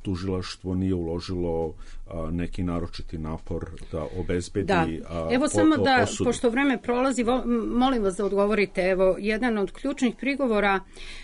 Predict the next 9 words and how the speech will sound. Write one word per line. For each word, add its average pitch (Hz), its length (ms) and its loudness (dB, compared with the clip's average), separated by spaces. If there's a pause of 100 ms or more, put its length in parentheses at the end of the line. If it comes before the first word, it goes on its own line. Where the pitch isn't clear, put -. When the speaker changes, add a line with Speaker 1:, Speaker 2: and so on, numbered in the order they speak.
(180)
Speaker 2:
a, 190 440 2 (760)
Karadžića 208 840 0
u 202 60 -10
tokom 208 340 -2
ovog 196 180 0
procesa 202 520 -2
bilo 240 340 0
je 220 220 4
da 196 460 2